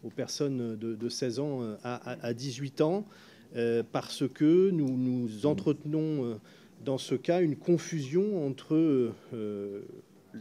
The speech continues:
la, la citoyenneté qui, qui, qui, qui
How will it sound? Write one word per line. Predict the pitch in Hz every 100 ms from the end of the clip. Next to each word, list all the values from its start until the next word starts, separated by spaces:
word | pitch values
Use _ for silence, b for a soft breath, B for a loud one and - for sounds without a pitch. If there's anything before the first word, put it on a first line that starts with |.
| 110
la, | 117 117 113
la | 113
citoyenneté | - 139 170 156 156 151 214 247 - - _ - -
qui, | - -
qui, | - - _
qui, | - 110 _
qui | -